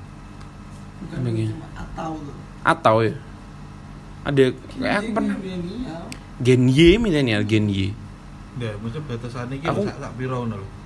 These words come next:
Speaker 1: Memang, lah emang wake maksudnya
Speaker 2: Ah.
Speaker 1: ngomong maksudnya tulisan tentang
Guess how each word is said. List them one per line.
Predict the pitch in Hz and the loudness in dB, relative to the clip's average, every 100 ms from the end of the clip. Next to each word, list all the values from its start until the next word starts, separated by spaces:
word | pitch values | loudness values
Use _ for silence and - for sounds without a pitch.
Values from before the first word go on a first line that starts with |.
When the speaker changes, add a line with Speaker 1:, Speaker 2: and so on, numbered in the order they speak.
| - - | -14 -12
Speaker 1:
Memang, | 185 196 247 247 - - - - - - - - - - 185 | -10 -8 -6 -6 -2 -2 -4 -16 -14 -14 -14 -14 -14 -14 -8
lah | 190 | -6
emang | 247 254 262 | -6 -6 -4
wake | 233 202 - 214 170 | -4 -4 -6 -2 -2
maksudnya | 170 165 156 151 | -2 -6 -6 -4
Speaker 2:
Ah. | 127 117 | -4 -6
Speaker 1:
ngomong | 175 165 | -6 -8
maksudnya | 156 156 - 170 180 - - - - - - - | -8 -8 -6 -4 -6 -8 -14 -14 -14 -14 -14 -6
tulisan | 170 165 175 170 160 | -2 0 0 -2 -2
tentang | 170 165 160 | -2 -2 -6